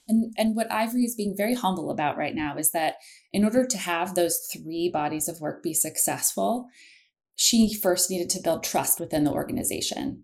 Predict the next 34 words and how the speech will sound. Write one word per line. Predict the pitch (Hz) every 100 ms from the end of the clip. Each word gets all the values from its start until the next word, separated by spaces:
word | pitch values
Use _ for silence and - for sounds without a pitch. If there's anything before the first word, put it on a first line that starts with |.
| -
And | 180 175
so | 175 165 160 - - -
Ivory | 180 185 180
started | - 175 180 180
in | 175 165
January. | 160 151 147 156 196 226 285 302 - _ _ _
She | - - 175 170 165
spoke | - - 180 180
at | 170 -
all | 175 160
hands. | 160 - - 190 - -
She | - 185
started | - 170 175 180 180 180
with | 175 165 165 - - -
smaller | - 208 185 190 180
events, | 180 165 160 156 - - -
with | 190
a | 190
speaker | 185 - 170 - 165
series, | - 147 135 135 143 - - -
focus | 185 175 170 -
groups, | - 165 - - -
really | 190 202 202
getting | 190 185
to | 180 170
know | 160
the | 156
population, | 165 151 - - - - 95 87 - - -
being | 190 185
involved | 180 175 170 170
in | 165
an | 160
engagement | 151 147 147 139 -
survey. | - - - 52 -